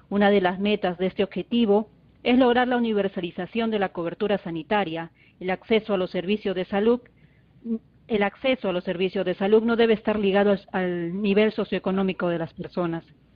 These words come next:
Es importante reforzar en nuestros países las estrategias de prevención, debido a que son las mejores herramientas para poder frenar muchas de estas enfermedades que hoy aquejan a millones de personas.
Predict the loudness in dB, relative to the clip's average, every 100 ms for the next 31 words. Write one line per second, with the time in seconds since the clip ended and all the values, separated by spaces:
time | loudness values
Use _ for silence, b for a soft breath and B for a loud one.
0 | b b -4 0 0 2 0 2 2 2
1 | 4 4 4 0 -2 -4 0 0 0 -4
2 | -6 -8 -4 -4 -2 -2 -4 -4 -8 -6
3 | -4 -4 0 0 0 -2 -2 -4 0 0
4 | 0 -2 _ b b b -2 0 2 2
5 | 2 0 -2 0 0 -2 0 2 2 2
6 | 0 2 2 2 2 0 0 -2 0 -2
7 | -2 -2 -2 0 0 -2 b b -4 -2
8 | 0 2 2 2 0 0 0 0 0 2
9 | 2 2 -2 -4 -2 0 -2 -4 -4 -4
10 | -4 -4 -4 -4 -6 -6 -10 -10 -10 -10